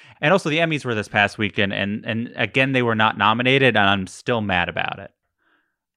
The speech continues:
I think what Desus and Mero are, are doing for late night is, like, truly revolutionary. They, they are, they're blowing up what is, like, m-, arguably the most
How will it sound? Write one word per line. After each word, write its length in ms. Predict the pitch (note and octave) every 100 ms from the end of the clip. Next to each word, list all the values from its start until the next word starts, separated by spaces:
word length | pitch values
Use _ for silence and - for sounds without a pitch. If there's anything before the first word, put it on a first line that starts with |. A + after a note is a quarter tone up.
| -
I 100 | A#2+
think 180 | D3+ E3
what 200 | D3+ A2+
Desus 360 | B2 C3 C3+
and 120 | C3 A2+
Mero 480 | G2+ G#2 G#2+ A2 -
are, 240 | G#2+ -
are 120 | G#2
doing 360 | G2 B2+ C#3+ C#3+
for 160 | - A2
late 280 | G2+ G2
night 380 | G2 F#2+ F#2+ - _ _ _ _ _ -
is, 600 | A2+ A2+ C3 C3+ C3+ G#2+
like, 380 | A#2+ A2 - - _ _
truly 540 | - E3 E3+ D#3 C#3 B2+
revolutionary. 760 | A2+ G2+ G2 F#2+ F#2 F2+ F#2
They, 260 | F#2+ F#2+ G#2
they 220 | G2 G2
are, 340 | F#2+ F#2+ - -
they're 220 | A#2 A2
blowing 540 | F#2+ A#2 C3 D3 C#3+ C3
up 320 | A#2 - _ _ - _
what 220 | A2+ A#2+
is, 180 | A#2 G#2
like, 300 | A2 G2 - _ _ _ -
m-, 200 | A#2 A2 _ C#3
arguably 460 | C3 B2 A#2+ A2+
the 80 | G#2+
most 580 | G2+ G2+ - - -